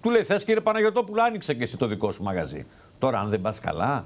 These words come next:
δεν είσαι ανταγωνιστικός, δεν έχεις καλές τιμές και κλείσεις, δικό σου πρόβλημα, θα πέσεις έξω. Αυτό σημαίνει ελεύθερη οικονομία. Γιατί λοιπόν έρχεται η κυβέρνηση να, να μιλήσει για τέσσερις άδειες; Να το αφήσει ελεύθερο, όποιος έχει λεφτά, να πληρώσει παράβολα, να βάλει τα λεφτά του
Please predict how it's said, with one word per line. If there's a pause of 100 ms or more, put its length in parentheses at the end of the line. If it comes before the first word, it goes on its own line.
(280)
δεν
είσαι
ανταγωνιστικός,
δεν
έχεις
καλές
τιμές
και
κλείσεις, (220)
δικό
σου
πρόβλημα,
θα
πέσεις
έξω. (240)
Αυτό
σημαίνει
ελεύθερη
οικονομία. (640)
Γιατί
λοιπόν
έρχεται
η
κυβέρνηση
να, (140)
να
μιλήσει
για
τέσσερις
άδειες; (280)
Να
το
αφήσει
ελεύθερο, (260)
όποιος
έχει
λεφτά, (240)
να
πληρώσει
παράβολα,
να
βάλει
τα
λεφτά
του